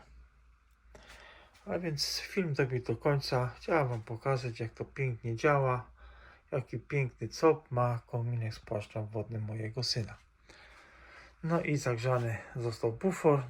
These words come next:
na co najmniej dwadzieścia cztery godziny za dziesięć złotych, dom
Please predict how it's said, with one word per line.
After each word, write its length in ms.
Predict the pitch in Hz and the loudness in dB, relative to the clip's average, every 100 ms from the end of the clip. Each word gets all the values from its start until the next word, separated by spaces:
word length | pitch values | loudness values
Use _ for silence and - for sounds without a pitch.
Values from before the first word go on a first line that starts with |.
| 139 | -6
na 260 | 143 151 147 | 0 2 2
co 220 | 147 139 | 2 0
najmniej 500 | 127 127 123 117 117 | 2 2 0 0 -4
dwadzieścia 560 | 107 110 104 113 - 104 | -4 -8 -6 -6 -8 -12
cztery 420 | - - 175 156 | -12 0 2 2
godziny 500 | 147 139 135 127 117 - - - - - - 139 | 0 0 0 -2 -4 -8 -20 -20 -20 -20 -6 -2
za 640 | 120 - 120 120 113 101 | 0 2 2 2 0 -4
dziesięć 720 | 139 127 151 - 123 117 - - | -4 2 2 2 -4 -4 -8 -10
złotych, 600 | 127 139 160 151 135 127 - - | -4 4 4 4 2 2 -4 -12
dom 420 | 135 117 127 123 | -4 2 4 2